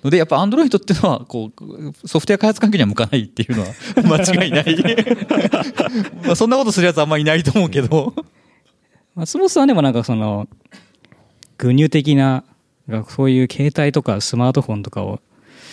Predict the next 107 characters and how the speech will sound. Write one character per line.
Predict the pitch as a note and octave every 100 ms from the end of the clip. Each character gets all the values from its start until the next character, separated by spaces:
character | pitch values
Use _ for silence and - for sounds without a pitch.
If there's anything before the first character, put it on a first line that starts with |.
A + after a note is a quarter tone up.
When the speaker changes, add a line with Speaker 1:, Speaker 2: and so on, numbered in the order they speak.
| - - -
Speaker 2:
フ | - C#3
リ | D#3+
ー |
で | B2
な | A#2
く | -
て | A#2
は | G#2+
い |
け | A2+
な | A#2
い | A2
み |
た | G2+
い |
な、 | A2
そ | -
う |
い |
う | C#3
こ |
と | -
は |
な | G#2
い |
ん | A2
で |
す | -
か？ |
Speaker 1:
あ、 |
そ | B3
こ | A4
ま |
で | G#4+
の | C#4
原 | E3
理 | E3 D#3+
主 | -
義 | D#3+
で | C3+
は | G#2
な | F#2 G2
い | E2+ A#1+ A1+ C#2+
で | -
す | -
ね。 | A#2+
自 | C#3 D3
分 | G3 E4+
の | F#4
使 | - F4+
う | F4
ア | E4+
プ | D4
リ | F#3+
は | C#3+
で | C#3
き | F#3+
る | F#3+
だ | G3
け | G3
フ | G3
リ | G3
ー |
ソ | G3
フ | G3
ト | G3+
ウ |
ェ |
ア | D3+
で |
あ | C#3
っ |
て | -
ほ | B2+
し | B2+ C#3+
い |
な | B2+ D3
と | C#3
は | A2+
思 | B2+ C3+
う |
し、 | - E3
選 | A3 C#4+
択 | G4+
肢 | -
が | G#3
あ |
る | G#3+
な |
ら | C4+
フ | G3
リ | E3+
ー |
ソ | D#3
フ | C#3
ト | B2
ウ |
ェ |
ア | G2
使 | -
う | G#2
け | G#2 B2
ど、 | F#3+ F3 - -
じ | G#3+
ゃ | F#3+
あ、 | - -
Skype | - G#3